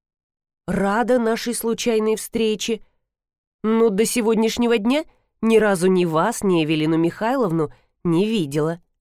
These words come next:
Вряд ли могу считаться вашей подругой». «Почему нет?» нахмурилась посетительница. «Я носила твои старые вещи. Мы родня по шмоткам».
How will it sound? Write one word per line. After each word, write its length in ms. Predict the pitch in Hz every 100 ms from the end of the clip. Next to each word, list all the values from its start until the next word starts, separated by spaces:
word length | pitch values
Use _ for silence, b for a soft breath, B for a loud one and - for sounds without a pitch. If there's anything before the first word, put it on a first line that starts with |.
| _ _ _ _ _ -
Вряд 420 | 160 175 196 -
ли 100 | 311
могу 320 | 330 277 214
считаться 580 | 202 254 247 196 - 196
вашей 340 | 180 170 202
подругой». 600 | 190 247 247 180 127 120 - _ _ _ _ _ _ _ _ _ _ _ _
«Почему 520 | - - - 240 285 359
нет?» 540 | 415 440 330 202 - _ _ _ -
нахмурилась 580 | 226 226 233 208 202 -
посетительница. 800 | 240 277 240 185 160 160 - - _ _ _ _ _
«Я 340 | 185 208 269 403
носила 540 | 247 247 262 285 381
твои 320 | 294 262 311
старые 480 | - 320 339 381 392
вещи. 520 | 427 320 - - 180 B B
Мы 340 | 220 269 339 320 b b
родня 520 | 320 320 247 277 285
по 140 | 370 370
шмоткам». 840 | - 440 453 403 - 190 165 120